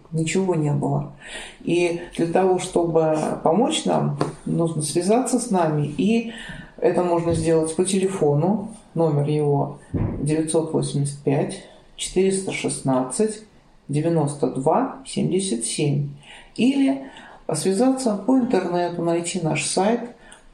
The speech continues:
Лучше всего это сделать в поисковике по названию организации. Ну, по кусочку <laughs> названия. Учебно-кинологический центр «Собаки-помощники инвалидов».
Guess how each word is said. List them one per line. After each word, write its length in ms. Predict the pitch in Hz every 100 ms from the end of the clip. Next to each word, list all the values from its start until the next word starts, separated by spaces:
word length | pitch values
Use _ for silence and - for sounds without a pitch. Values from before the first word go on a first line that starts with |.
| -
Лучше 540 | - - - 208 208 185
всего 280 | - 233
это 160 | 262 185
сделать 360 | 160 180 170 165
в 120 | -
поисковике 680 | 156 - - 196 208 269 269
по 220 | 247 247
названию 520 | 165 143 175 196 160
организации. 960 | 143 139 143 135 139 143 - 151 143 - - - -
Ну, 200 | - 247
по 160 | - 175
кусочку 560 | 196 196 165 156 -
<laughs> 60 | 233
названия. 680 | 170 165 156 151 151 143 143 - - -
Учебно-кинологический 1300 | 156 - 185 147 143 147 147 151 156 156 - - -
центр 460 | - 269 320 - 285
«Собаки-помощники 1080 | - - 240 262 208 - 156 208 - 160 151
инвалидов». 640 | 143 147 143 147 -